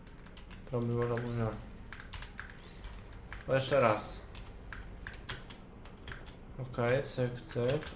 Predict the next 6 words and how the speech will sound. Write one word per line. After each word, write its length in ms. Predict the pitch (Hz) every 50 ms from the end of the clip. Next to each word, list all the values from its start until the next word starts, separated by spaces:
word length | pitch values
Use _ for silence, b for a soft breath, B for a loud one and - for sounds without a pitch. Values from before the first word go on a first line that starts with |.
| -
Oj, 180 | 113 110 110 110 113 - - 117
oj, 60 | 113 113 117 120
oj, 80 | 117 113
oj, 280 | 120 123 120 117 120 131 113
oj. 100 | 117 127 131 127 - - - - - - - - - - - - - - - - - - - - - - - - - - - - - - - - - - - - - - -
Dobra. 560 | 123 113 113 110 110 113 113 120 131 143 160